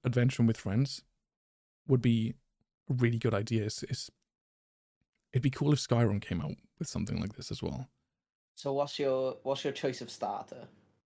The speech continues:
Speaker 1: I think you already know. <laughs>
Speaker 2: So you've got, you've got Sprigatito,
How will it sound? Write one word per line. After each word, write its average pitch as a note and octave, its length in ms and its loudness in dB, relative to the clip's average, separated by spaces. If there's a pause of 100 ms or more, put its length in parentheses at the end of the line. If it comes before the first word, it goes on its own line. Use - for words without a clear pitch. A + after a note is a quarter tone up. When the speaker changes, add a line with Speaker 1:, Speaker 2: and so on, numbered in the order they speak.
(160)
Speaker 1:
I G2+ 280 4
think A2+ 320 4
you A2 100 6
already G2 220 6
know. F#2 320 4
<laughs> - 40 -20 (800)
Speaker 2:
So C3 140 4
you've B2+ 240 0
got, B2+ 380 6
you've C3 200 -4
got B2 140 2
Sprigatito, C3+ 960 0